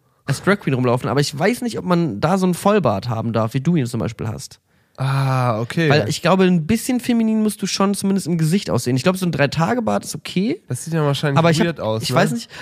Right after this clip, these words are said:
Speaker 1: aber vielleicht ist es auch ganz geil. Also vielleicht ist es auch ganz witzig. Aber ich glaube, so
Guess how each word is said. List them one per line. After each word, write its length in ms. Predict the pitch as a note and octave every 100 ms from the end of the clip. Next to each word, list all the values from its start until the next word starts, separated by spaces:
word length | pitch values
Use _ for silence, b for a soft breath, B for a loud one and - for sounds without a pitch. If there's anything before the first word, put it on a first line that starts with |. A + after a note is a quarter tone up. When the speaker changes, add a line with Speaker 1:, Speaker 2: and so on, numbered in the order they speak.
| B
Speaker 1:
aber 180 | D#3+ E3
vielleicht 380 | - D#3+ A3+ A#3+
ist 80 | B3
es 120 | A#3
auch 220 | A3+ -
ganz 260 | A3 B3 -
geil. 420 | C4 B2 B1+ -
Also 180 | D#3 D3+
vielleicht 300 | D3 D#3 F3+
ist 60 | G3
es 60 |
auch 120 | G3 G3+
ganz 240 | G#3 G3
witzig. 360 | B3+ - A2+ B2+
Aber 120 | C3
ich 120 | -
glaube, 260 | C#3+ F#3+ G3+
so 160 | E3+